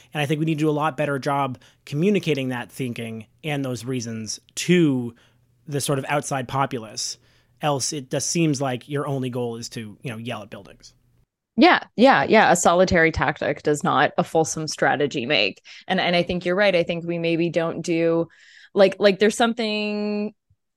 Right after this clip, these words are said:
Speaker 2: uh, in, in the book that, like, it talks a lot about, like, the need to, to, like, train and to pass down knowledge and stuff like that. And, and yes, we need to share that knowledge and those trainings within our, within organizing circles. But, but you're right. I think,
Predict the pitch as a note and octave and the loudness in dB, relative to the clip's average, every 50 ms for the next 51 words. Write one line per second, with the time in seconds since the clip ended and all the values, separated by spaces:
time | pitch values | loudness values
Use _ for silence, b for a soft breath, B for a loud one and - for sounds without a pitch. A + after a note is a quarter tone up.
0 | _ - G#3 G3+ G3 F#3 - G3 G3 G3 - - G3 G3 F#3 E3 F3+ F#3 G3 - | _ 0 2 2 2 2 0 0 -2 -2 -2 -2 0 0 0 2 0 0 0 -2
1 | F#3 D#3+ F3 F3 F3 D#3+ - F3 D#3 D#3+ - - D#3 D3 D3+ D#3+ D#3 E3 D3 B2+ | -2 0 0 -2 -2 -4 -4 -4 -6 -4 -4 -6 -4 -2 -2 -2 -2 -2 -2 -2
2 | D#3 D#3+ D#3+ - E3+ D#3+ D#3+ D#3+ D#3 D#3 D3 - - - E3+ D3+ D#3+ D#3 D#3 D3+ | -2 -4 -4 -6 -8 -6 -6 -6 -6 -6 -6 -8 -4 0 2 4 6 6 6 4
3 | D3 D3+ D3+ - - - F#3 E3+ D#3 D3 C#3 D#3+ - - - A3+ G#3 A3+ B3 C4 | 4 2 -2 -4 -6 -4 -2 0 0 0 0 -2 -4 0 2 2 4 4 4 4
4 | A#3+ A3 F#3+ F3+ - F3+ D#3 E3 - - D#3 D#3 D#3+ D#3+ D3+ D#3 D#3+ F3 G3 G3 | 4 4 2 0 0 -2 -4 -2 -2 -2 -2 -2 -2 -6 -6 -4 -2 -2 0 0
5 | A#3 A3 A3 - A#3 A#3 A#3+ B3 B3 A#3 C4 C4 C#4+ D#4 - - G3+ F#3 - - | 0 -2 0 0 0 0 0 -2 -2 0 0 0 0 2 0 0 0 0 0 0
6 | F#3+ F#3 F3+ - D#3 F#3 F3+ G3 - - G#3 G3+ G3 F#3 F#3+ F#3 F3 - F#3 E3 | 0 0 -2 0 2 2 2 2 0 -4 -4 -4 -4 -4 -4 -6 -4 -2 0 0
7 | E3 D#3+ E3 D#3+ B2 D3 D#3+ D3+ D3+ E3 G#3 B3 C#4+ B3 - - F3 F3+ F3 D#3+ | 2 2 0 0 -2 -2 -4 -4 -2 -2 -2 -2 -2 -4 -4 -6 -4 -4 -4 -4
8 | D#3 D#3+ - - - D#3 C#3+ D#3 F3+ G3+ A#3 A3+ - F#3+ F3+ F3+ - F3 E3+ E3 | -4 -6 -6 -8 -8 -6 -6 -4 -2 -2 -2 0 2 2 2 2 0 0 2 2
9 | D#3+ D#3 D#3 C#3 - - F3 E3 D#3+ D3 - D3+ E3 F3+ F#3 F#3 F3+ G3+ G3 - | 4 4 4 2 2 2 0 0 -2 -2 0 -2 0 0 0 -2 -2 -4 -4 -4
10 | G#3 G3+ B3+ B3+ B3+ - F#3+ - - F3+ F3 C#3+ E3+ F3 G3+ B3 B3 F#3 E3 E3 | -2 0 0 0 4 4 4 4 4 2 0 2 2 2 2 2 2 0 -2 -2
11 | - E3 E3+ E3+ B | -4 -6 -8 -10 B